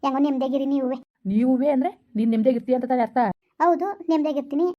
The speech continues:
Speaker 2: ನೋಡು, ನೋಡು, ನಿನ್ ದುರಂಕಾರಕ್ಕೆ ನಿನ್ಗೆ ಈ ಥರ ಪರಿಸ್ಥಿತಿ ಬಂದಿರೋದು ನಿನ್ಗೆ. ನಿನ್ ದುರಂಕಾರ ಕಲ್ತಿ ಕಲ್ತಿನೇ.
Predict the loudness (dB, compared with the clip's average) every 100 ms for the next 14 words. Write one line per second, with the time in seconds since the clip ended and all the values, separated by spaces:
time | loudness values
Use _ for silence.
0 | _ _ -8 -4 -2 -2 -4 -8 -8 -6
1 | -2 -2 -2 -4 -2 -2 -2 -2 -4 -4
2 | -4 -6 -6 -4 -2 -2 -4 -6 -10 -10
3 | _ _ -4 -2 -2 -2 -2 -4 -6 -4
4 | -4 -4 -8